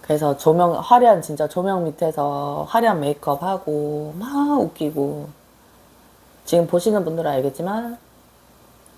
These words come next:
집에 돌아오면 이렇게 적막한 곳에서 혼밥과 혼술을 하는 게,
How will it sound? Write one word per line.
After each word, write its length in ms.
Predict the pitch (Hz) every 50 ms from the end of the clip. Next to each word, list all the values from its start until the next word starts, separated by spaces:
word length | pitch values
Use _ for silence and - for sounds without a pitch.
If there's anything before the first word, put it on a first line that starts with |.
| _ - - - - - -
집에 280 | - - 180 175 202
돌아오면 420 | 143 160 147 147 147 143 156 170 180
이렇게 680 | - 190 202 240 240 - - _ _ - - 226 226 214
적막한 800 | - - 147 147 160 175 185 202 214 - - - 202 196 190 175
곳에서 560 | - - 127 - - - - 165 175 170 175 - _ _ _ _ _ _ _ _ -
혼밥과 500 | - 285 277 262 247 214 - - - - 175
혼술을 600 | 190 208 226 226 - 226 190 175 160 156 156 151 -
하는 300 | - 202 208 208 190 175
게, 260 | - 131 127 135